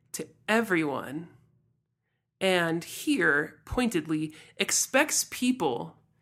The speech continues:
to have the same orientation to others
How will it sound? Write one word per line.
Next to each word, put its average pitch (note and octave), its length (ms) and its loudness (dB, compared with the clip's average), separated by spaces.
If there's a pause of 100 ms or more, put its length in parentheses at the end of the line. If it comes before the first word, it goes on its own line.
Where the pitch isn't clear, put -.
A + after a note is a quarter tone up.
(260)
to G3+ 100 2
have F#3+ 240 0
the F3+ 100 -2
same A3 500 4
orientation G3 1000 2
to F#3 320 -2
others - 640 -6